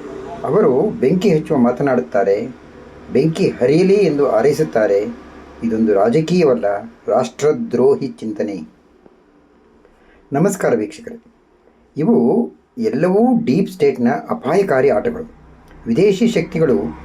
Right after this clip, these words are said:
ವಿದೇಶಿ ಕಂಪನಿಗಳು ಚುನಾಯಿತ ಸರ್ಕಾರಗಳನ್ನು ಪತನಗೊಳಿಸಲು ಹೊರಟಿವೆ. ಆದರೆ ಭಾರತದಲ್ಲಿ ಜನತೆ ಎಚ್ಚರದಿಂದಿರಬೇಕು, ರಾಷ್ಟ್ರಪ್ರಥಮ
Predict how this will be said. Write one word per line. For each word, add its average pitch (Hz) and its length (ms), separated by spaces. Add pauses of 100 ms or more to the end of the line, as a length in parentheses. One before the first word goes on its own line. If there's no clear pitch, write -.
(300)
ವಿದೇಶಿ 190 360
ಕಂಪನಿಗಳು 139 920 (240)
ಚುನಾಯಿತ 180 380
ಸರ್ಕಾರಗಳನ್ನು 139 760
ಪತನಗೊಳಿಸಲು 120 680
ಹೊರಟಿವೆ. - 460 (440)
ಆದರೆ 113 300
ಭಾರತದಲ್ಲಿ 120 680
ಜನತೆ 127 560 (240)
ಎಚ್ಚರದಿಂದಿರಬೇಕು, 101 1040 (500)
ರಾಷ್ಟ್ರಪ್ರಥಮ 120 1040